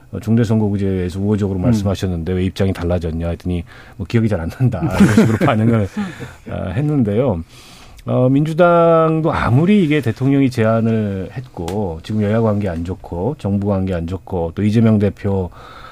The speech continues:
Speaker 1: 어, 이 검찰에 대한, 검찰에 의한 이재명 대표 수사가, 아, 좀 부당하게 진행된다고 민주당이 느낀다 하더라도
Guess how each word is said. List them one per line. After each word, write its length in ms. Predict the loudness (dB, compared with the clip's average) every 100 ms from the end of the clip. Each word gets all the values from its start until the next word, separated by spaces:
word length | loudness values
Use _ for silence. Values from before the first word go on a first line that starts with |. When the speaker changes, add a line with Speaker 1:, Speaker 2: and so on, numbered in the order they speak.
| -20 -14
Speaker 1:
어, 340 | -8 -6 -4 -4
이 380 | -4 -2 -2 -2
검찰에 400 | 0 2 2 2
대한, 380 | -2 -6 -6 -6
검찰에 400 | -2 0 2 4
의한 320 | 2 0 -2
이재명 300 | -2 0 -2
대표 200 | -4 -6
수사가, 640 | -10 -4 -2 0 0 -2 -2 -8 -20 -20 -14
아, 240 | -8 -6 -4
좀 120 | -4
부당하게 680 | 0 4 4 2 -2 -4 -4
진행된다고 640 | -2 0 2 0 -2 -4
민주당이 340 | -4 -4 -2 -4
느낀다 400 | -4 -4 -2 -4
하더라도 560 | -2 -2 -2 -2 -4